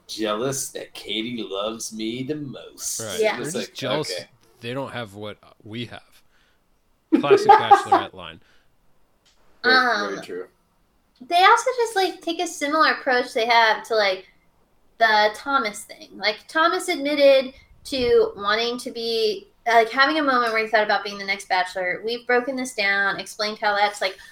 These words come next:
Speaker 3: on one hand, not a bad thing, and ki-, 'cause everyone thinks it, but, you know, B, maybe he could have played his
Speaker 1: Just
Speaker 3: cards a little bit better with
Speaker 1: colossal
Speaker 3: it.
Speaker 1: dummy move
Speaker 3: So what
Speaker 1: of
Speaker 3: they go
Speaker 1: all
Speaker 3: after
Speaker 1: time.
Speaker 3: with Hunter
Speaker 1: <laughs>
Speaker 3: is they're, like, calling Hunter a super fan,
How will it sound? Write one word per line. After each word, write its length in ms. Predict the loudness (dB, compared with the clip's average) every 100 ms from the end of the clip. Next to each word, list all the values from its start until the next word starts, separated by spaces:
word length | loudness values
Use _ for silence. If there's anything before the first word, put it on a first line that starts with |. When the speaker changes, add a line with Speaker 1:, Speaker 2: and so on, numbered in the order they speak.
| _
Speaker 3:
on 100 | -2
one 200 | 2 2
hand, 220 | 2 0 -2 _ 2
not 220 | 6 6
a 40 | 6
bad 280 | 8 8 6 0
thing, 360 | -2 -2 -4 -6
and 100 | -2
ki-, 320 | -2 -2 -6
'cause 180 | -8 -6 0
everyone 460 | 0 0 -4 -6
thinks 300 | -6 -8 -6
it, 240 | -2 -2 -4 _ _
but, 160 | 2 2 2 _ _ _
you 160 | 0 2
know, 300 | 0 -4 -8 _
B, 460 | -4 0 2 0 -2 -20 -6
maybe 320 | 0 2 0
he 120 | -6
could 160 | 0 0
have 160 | 0
played 260 | 0 4 6
his 80 | 4
Speaker 1:
Just 100 | 2
Speaker 3:
cards 340 | 6 8 8 4
a 60 |
little 180 | 0 0
bit 140 | -2
better 200 | 0 2 4
with 20 | 8
Speaker 1:
colossal 420 | 8 6 4 2
Speaker 3:
it. 40 | 6
Speaker 1:
dummy 320 | 6 6 2
move 360 | 2 0 0 2
Speaker 3:
So 140 | 6
what 140 | 6
Speaker 1:
of 40 | 6
Speaker 3:
they 60 | 4
go 60 |
Speaker 1:
all 120 | 6
Speaker 3:
after 320 | 8 8 8 4
Speaker 1:
time. 60 |
Speaker 3:
with 140 | 2 2
Hunter 1000 | -2 -6 -6 -2 4 6 6 4 2 0
Speaker 1:
<laughs> 40 | -2
Speaker 3:
is 100 | 0
they're, 160 | 0 2
like, 180 | 2
calling 380 | 0 -2 0 0
Hunter 340 | -2 -6 -2 -4
a 80 |
super 420 | -4 -4 -6 -4 -4
fan, 800 | -2 -2 0 -2 0 0 -2